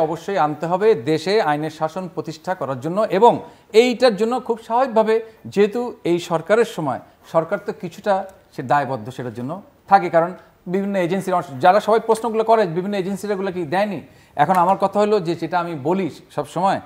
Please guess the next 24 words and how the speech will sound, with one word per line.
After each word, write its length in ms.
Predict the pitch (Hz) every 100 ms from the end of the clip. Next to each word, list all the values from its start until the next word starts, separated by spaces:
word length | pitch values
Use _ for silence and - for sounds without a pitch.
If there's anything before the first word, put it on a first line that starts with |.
| - _ -
সেটা 180 | 151 175
হলো 120 | 180 190 143
দেখেন, 200 | 135 202 - _ - _ 156
একটা 200 | 151 202 220 220 - _ - -
সামাজিক 440 | 143 143 175 165 190 - - 156
অবক্ষয় 480 | 226 - 165 123 85 - _ _ -
এই 60 | 135
বাংলাদেশে 460 | 135 156 156 156 208 151
হয়েছে, 280 | 151 143 101 82 - - - 151
এবং 140 | 214 214
এই 80 | 180 165
সামাজিক 360 | 170 190 185 190 165
অবক্ষয় 380 | 170 214 214 208
হয়েছে 200 | 208 208 190 156
এমন 180 | 196 214 208 156
চরমে 300 | 175 202 220 208
হয়েছে 260 | 208 - 160 - - _ -
যে 100 | 147 196 208 -
প্রতিটা 440 | - 208 214 208 214 -
টিয়ারে 280 | 202 196 170 127
যে 80 | 202 226 165
যেখানে 260 | 185 208 220 214
সুযোগ 220 | 196 226 -
পায় 200 | 202 196